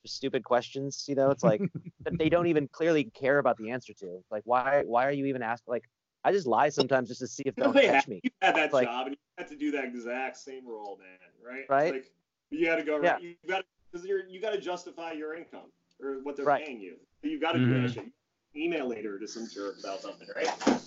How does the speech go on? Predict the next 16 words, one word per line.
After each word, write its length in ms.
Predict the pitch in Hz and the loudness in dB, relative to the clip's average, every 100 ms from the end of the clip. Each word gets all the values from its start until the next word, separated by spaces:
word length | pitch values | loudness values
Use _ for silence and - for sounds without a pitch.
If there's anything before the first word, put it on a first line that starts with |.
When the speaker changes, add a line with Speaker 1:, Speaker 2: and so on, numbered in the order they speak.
| - | -8
Speaker 2:
Mm-hmm. 80 | 151 | -2
Speaker 3:
So, 540 | 165 247 226 - - - _ _ _ _ _ - _ 170 | 2 4 6 6 2 -4 _ _ _ _ _ -20 _ 2
so 60 | |
that's 200 | 202 214 | 4 4
what 120 | 127 | 0
it 100 | 110 107 | -2 -2
is. 120 | 147 | -2
So 100 | 147 175 | -2 -2
I 80 | |
don't 120 | 226 135 | -2 -4
blame 220 | 117 110 | -6 -8
them 100 | 98 _ | -12 _
for 80 | 90 | -18
that, 240 | 90 85 | -14 -14
but 180 | 95 - _ _ | -14 -16 _ _
Speaker 1:
Yeah. 160 | 95 | -6